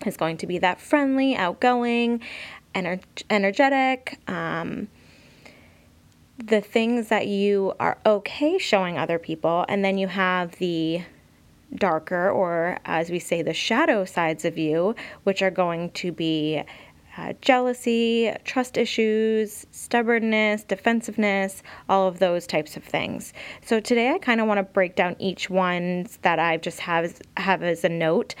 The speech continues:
Um, these are gonna be, like, the most common ones. There's, of course, other things as well, but these are ones that when people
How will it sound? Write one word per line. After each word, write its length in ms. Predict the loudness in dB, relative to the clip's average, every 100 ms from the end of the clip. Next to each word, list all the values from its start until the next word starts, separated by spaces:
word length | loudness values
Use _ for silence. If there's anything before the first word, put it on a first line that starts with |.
| -12 -6 -2
Um, 180 | -2 2
these 180 | 0
are 40 | 2
gonna 120 | 2
be, 100 | 2
like, 160 | 0 -2
the 40 |
most 240 | -4 -6
common 380 | -6 -4 0 0
ones. 340 | 0 0 -4 -2
There's, 260 | -2 0 -4
of 120 | -8
course, 240 | -8 -8 -2
other 220 | 2 2
things 300 | 2 -2 0
as 180 | 0 0
well, 380 | 0 2 0 -2 -10 -14 -10
but 500 | 2 4 4 0 -6 -20 -20 -6 0
these 180 | 2
are 100 | 2
ones 240 | 2 0 2
that 420 | 4 4 2 0 -2
when 180 | 0
people 380 | 0 0 0 0